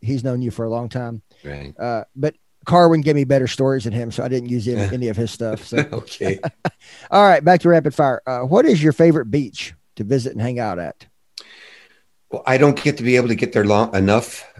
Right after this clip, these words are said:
Speaker 2: I, I don't get there enough. Guy sounds like a, uh, Jimmy Buffett song. Um,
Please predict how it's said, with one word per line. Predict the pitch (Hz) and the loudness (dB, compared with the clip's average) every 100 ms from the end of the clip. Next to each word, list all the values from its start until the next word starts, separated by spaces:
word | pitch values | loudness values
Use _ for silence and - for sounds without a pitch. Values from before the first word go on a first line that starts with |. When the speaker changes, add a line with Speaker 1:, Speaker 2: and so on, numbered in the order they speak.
| - | -12
Speaker 2:
I, | 87 90 | -12 -10
I | 87 | -8
don't | 82 113 113 - | -2 -2 -2 -4
get | 107 110 | -4 -2
there | 110 | -2
enough. | 98 87 113 - | 0 -2 -6 -8
Guy | - 101 | -12 -10
sounds | - 135 110 | -10 -10 -8
like | 98 85 | -8 -8
a, | 78 - | -12 -16
uh, | 98 - _ - | -20 -20 _ -18
Jimmy | 80 101 104 | -10 -6 -4
Buffett | 120 131 82 | -4 -8 -12
song. | - 82 80 - - - - - | -12 -12 -12 -14 -20 -20 -12 0
Um, | 98 92 95 | 0 2 -2